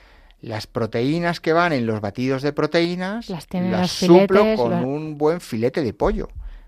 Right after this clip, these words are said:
Speaker 1: que es una proteína fantástica, infinitamente más barata que la que viene en polvo, ¿vale? O sea, eso es lo primero que me gustaría dejar claro, que es que no hace falta en la mayoría de deportistas suplementar.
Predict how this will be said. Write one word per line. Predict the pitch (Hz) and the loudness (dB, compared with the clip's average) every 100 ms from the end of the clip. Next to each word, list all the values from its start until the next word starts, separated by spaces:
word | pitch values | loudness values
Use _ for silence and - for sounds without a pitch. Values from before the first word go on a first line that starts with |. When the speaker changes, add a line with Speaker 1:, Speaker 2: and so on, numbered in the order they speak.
| - - | -20 -18
Speaker 1:
que | - | -14
es | - | -10
una | 107 | -10
proteína | 98 101 110 147 | -8 -6 -4 -4
fantástica, | - 151 165 165 170 180 185 - - - | -4 -6 -6 -8 -6 -6 -6 -10 -16 -14
infinitamente | - 110 - 104 113 131 131 127 | -8 -8 -8 -6 -4 -2 -2 -2
más | 127 123 | -2 0
barata | 131 135 151 | 0 0 -2
que | 131 | -4
la | 104 | -6
que | 107 | -6
viene | 107 117 127 139 - | -4 -2 -2 -4 -8
en | 104 98 | -10 -8
polvo, | 104 95 92 - | -6 -6 -8 -10
¿vale? | - 123 147 | -8 -6 -8
O | 113 | -10
sea, | - | -12
eso | 98 123 | -10 -6
es | |
lo | 127 | -6
primero | 127 117 151 | -4 -4 -2
que | |
me | 143 | -2
gustaría | 123 113 135 | -2 -2 -2
dejar | 151 95 | -2 -6
claro, | - 190 151 | -2 0 0
que | 110 | -4
es | - | -6
que | 151 151 - - _ _ | -6 -6 -16 -20 _ _
no | 117 117 131 156 | -8 -4 0 0
hace | 156 139 | 0 -4
falta | - 120 113 | -4 -4 -2
en | 107 | -4
la | 107 | -4
mayoría | 104 101 101 120 139 | -6 -6 -4 -2 -2
de | 143 | 0
deportistas | 147 147 139 151 151 165 | -2 -2 -4 -6 -6 -8
suplementar. | 131 113 98 92 - 98 | -8 -8 -8 -8 -6 -8